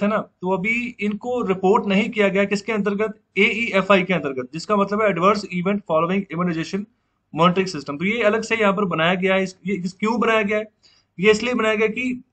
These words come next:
अगर vaccine लगने के बाद क्यों, कत-, कोई यहाँ पर किसी इंसान को कोई adverse event देखने को मिलते हैं, ओके, मतलब कि normal situation नहीं रह रही है vaccine लगने के बाद, तो वो इस यहाँ पर system में मॉनि-, monitor कर सकता है, report कर सकता है।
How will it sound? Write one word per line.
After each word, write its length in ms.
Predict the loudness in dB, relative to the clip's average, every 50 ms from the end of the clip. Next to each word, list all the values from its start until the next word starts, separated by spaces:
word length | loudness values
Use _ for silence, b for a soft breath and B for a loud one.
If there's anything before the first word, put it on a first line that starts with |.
| _ -4
अगर 240 | -2 0 0 0
vaccine 420 | 2 2 0 0 0 -2 -4 -2 0
लगने 280 | 0 2 2 0 0
के 80 | 2 2
बाद 200 | 4 4 4 2
क्यों, 240 | 0 -2 -2 -2 -2 -4 -10 _ -8 -8
कत-, 200 | -8 -6 -6 0
कोई 160 | 2 4 4 4
यहाँ 200 | 4 2 2 2
पर 100 | 0 -2
किसी 220 | -2 -2 0 0
इंसान 340 | 0 0 2 2 2 2 2
को 100 | 2 2
कोई 140 | 2 2 2
adverse 420 | 2 2 2 4 2 2 2 0
event 240 | 0 0 0 0 0
देखने 240 | -2 -2 -2 -2 -2
को 120 | -2 -2
मिलते 300 | -2 -4 -2 -2 -2 0
हैं, 200 | 0 -2 -4 -8 _ _ _ _ _ _ _ _ -6
ओके, 100 | -4 -2
मतलब 280 | -2 0 -2 -2 -2
कि 60 | 0 2
normal 360 | 4 4 4 4 4 2 0
situation 440 | 0 -2 -2 -2 0 0 0 0 0
नहीं 160 | 2 2 2
रह 160 | 4 2 2
रही 120 | 2 2
है 60 | 0 0
vaccine 260 | 0 -2 -2 -4 -4
लगने 200 | -2 -4 -4 -4
के 80 | -2
बाद, 180 | 0 0 0 0 0
तो 80 | -4
वो 260 | -6 -6 -4 -4 -4 -2
इस 180 | -2 -2 0
यहाँ 160 | 2 2 2
पर 100 | 2 0
system 340 | -4 -4 -6 -4 -2 -2 0
में 80 | 2 2
मॉनि-, 420 | 2 2 2 0 -2 _ _ -2
monitor 260 | 0 0 0 0 -2
कर 140 | -4 -4 -4
सकता 280 | -4 -4 -4 -2 -2 -2
है, 60 | -2
report 320 | -2 0 2 2 2 2
कर 80 | 0 -2
सकता 340 | -2 -4 -8 -6 -4 -4 -4
है। 120 | -4 -8